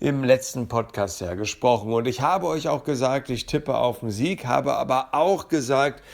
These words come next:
dass es genau diese Spiele sind, die der H S V in den letzten Jahren dann nie für sich entschieden hat.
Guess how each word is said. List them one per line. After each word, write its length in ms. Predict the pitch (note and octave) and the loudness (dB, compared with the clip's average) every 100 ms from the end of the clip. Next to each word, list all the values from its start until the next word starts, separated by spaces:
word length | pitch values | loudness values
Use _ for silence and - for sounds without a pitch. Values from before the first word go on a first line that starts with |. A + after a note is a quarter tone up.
| - - | -20 -2
dass 200 | D#3 D3+ | 0 0
es 180 | E3 - | -4 -2
genau 340 | F3+ F3+ F#3+ | 0 2 0
diese 400 | D#3 G#3 G#3 E3+ | 0 -2 0 -2
Spiele 400 | D#3 - F3 D#3+ | -4 -6 -2 0
sind, 240 | C3 C#3+ | 0 -2
die 80 | C3+ | -2
der 160 | C3+ B2+ | 0 2
H 140 | B2 | 2
S 100 | A#2+ | -2
V 240 | - B2+ C3 | -2 -2 0
in 60 | |
den 120 | B2+ | -2
letzten 340 | A#2+ A#2+ - A#2 | -2 -4 -4 -2
Jahren 280 | A2 G#2+ G#2 | 0 0 0
dann 200 | G2+ A#2+ | -2 -2
nie 160 | C3 | -4
für 180 | - G#2 | -4 -4
sich 180 | G2+ G2 | -4 -4
entschieden 500 | F#2 F2+ F#2+ F#2 F#2 | -6 -6 -8 -4 -2
hat. 200 | A2 | -4